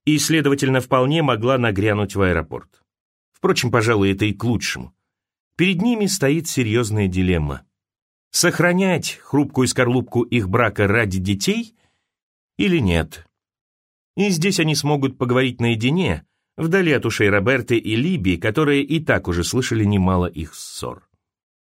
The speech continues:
Собственно, сейчас никаких срочных дел у Мэла не было, просто надо на всякий случай находиться на посту, вот и все. Он вышел из своего кабинета на галерею и посмотрел вниз, в центральный зал,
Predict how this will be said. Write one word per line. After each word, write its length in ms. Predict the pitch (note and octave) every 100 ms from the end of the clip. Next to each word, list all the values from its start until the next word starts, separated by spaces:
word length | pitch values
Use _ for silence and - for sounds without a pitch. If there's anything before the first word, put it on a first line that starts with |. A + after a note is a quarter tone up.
| _ _ _ _
Собственно, 800 | - B3+ B3 - F#3+ F#3 E3+ A2
сейчас 400 | - D3 F3+ D#3
никаких 400 | D3 C#3 C3+ D3+
срочных 500 | - D3+ D3 C#3 C3
дел 200 | A#2 C#3+
у 40 | C#3
Мэла 220 | C#3+ D3
не 180 | F3 D#3
было, 300 | G#2 F2+ - _ _ _
просто 360 | E3+ F#3 F#3 D#3
надо 340 | F3 F#3+ E3
на 140 | D#3
всякий 320 | C3+ D#3+ D3+ C#3
случай 360 | D3 D3+ C3
находиться 500 | A#2 G#2 A2+ C#3 C#3
на 100 | A#2
посту, 340 | G#2+ A2 D#3 A#2
вот 220 | G2+ G#2
и 20 |
все. 340 | G2 C#3+ F2+ _ _ _ _ _ _ _ _ _ _ _ _
Он 180 | G#3+ B3
вышел 280 | A3+ G3+ F3
из 120 | D#3
своего 300 | D3 D3 C#3+
кабинета 480 | C#3+ C3 C#3 C3 A2
на 160 | G#2+
галерею 540 | G#2 G#2 A#2 G3+ G#3 G3+
и 200 | G3 D#3
посмотрел 580 | D#3 C#3 B2+ B2 F3 C3
вниз, 540 | G2+ A2+ A2 - - _
в 40 | -
центральный 500 | C3 A#2+ D3 C#3 A#2+
зал, 360 | F#2 F#2 F2+